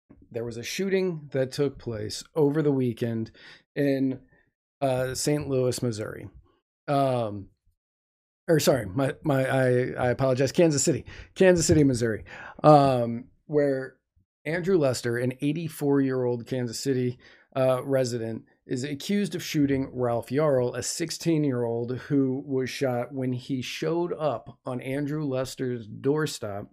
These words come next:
and to pick up his two brothers, uh, who weren't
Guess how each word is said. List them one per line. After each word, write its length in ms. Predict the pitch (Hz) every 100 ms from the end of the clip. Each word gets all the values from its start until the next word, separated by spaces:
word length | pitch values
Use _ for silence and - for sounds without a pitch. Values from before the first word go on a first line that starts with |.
| _ _ _ _ _ _
and 500 | 143 139 135 127 127 -
to 120 | 139
pick 240 | 151 147
up 160 | 143 135
his 300 | 120 123 -
two 260 | - 143
brothers, 600 | 135 135 131 117 117 117 - - - -
uh, 240 | 131 127 135
who 180 | 123 135
weren't 320 | 123 127